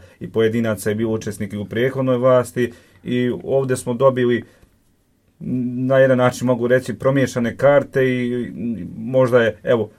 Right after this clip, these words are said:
a, novi mandat, novi zamah, novu energiju, a, kako bi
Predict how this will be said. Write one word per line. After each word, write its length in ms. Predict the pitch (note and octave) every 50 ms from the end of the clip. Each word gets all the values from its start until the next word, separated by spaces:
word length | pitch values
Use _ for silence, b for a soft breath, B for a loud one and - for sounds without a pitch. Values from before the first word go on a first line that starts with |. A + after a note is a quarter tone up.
| b b b
a, 200 | - G#2+ G#2+ A2
novi 240 | A2+ C3 C3 A#2+ A2
mandat, 420 | A2 B2 C3+ C#3+ C#3 D3 B2+ B2+ C3+
novi 240 | B2 C3 A#2+ A2+
zamah, 400 | G#2 G2+ A2+ A#2+ C3 C3 A#2+ -
novu 240 | A#2 B2+ B2+ A#2+ A2+
energiju, 500 | G#2+ A2+ A#2 A#2+ B2+ A#2+ A#2+ A#2+ G#2+ F#2 B B B B
a, 180 | - G#2+ G#2+
kako 320 | G#2 - A2+ A2 - A2 G#2+
bi 300 | G2+ A2 A2 G#2 G2+